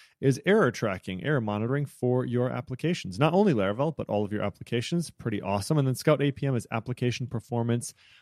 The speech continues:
monitoring for your Laravel apps. And so thanks so much for our sponsors ponying up and sponsoring the show, for keeping the lights on. Okay.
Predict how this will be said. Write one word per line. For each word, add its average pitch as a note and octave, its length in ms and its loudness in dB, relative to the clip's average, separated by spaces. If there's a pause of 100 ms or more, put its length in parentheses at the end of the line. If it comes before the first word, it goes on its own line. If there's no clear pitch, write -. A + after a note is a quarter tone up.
(120)
monitoring B2+ 720 4
for A#2+ 320 0
your G#2+ 220 0
Laravel G2+ 640 -2 (100)
apps. - 440 -6
And A#2+ 120 -8
so G#2+ 140 -4
thanks C#3 280 0
so C3+ 120 0
much C3 240 0
for A2 220 0
our G#2 100 2
sponsors C#3+ 640 2 (420)
ponying B2 380 2
up B2+ 240 0
and G#2+ 160 -4
sponsoring G2+ 440 -6
the F#2+ 60 -4
show, G2 440 0 (100)
for - 100 -10
keeping - 280 -8
the F#2 40 -2
lights F2+ 280 -2
on. F2 180 -4 (180)
Okay. D3+ 280 6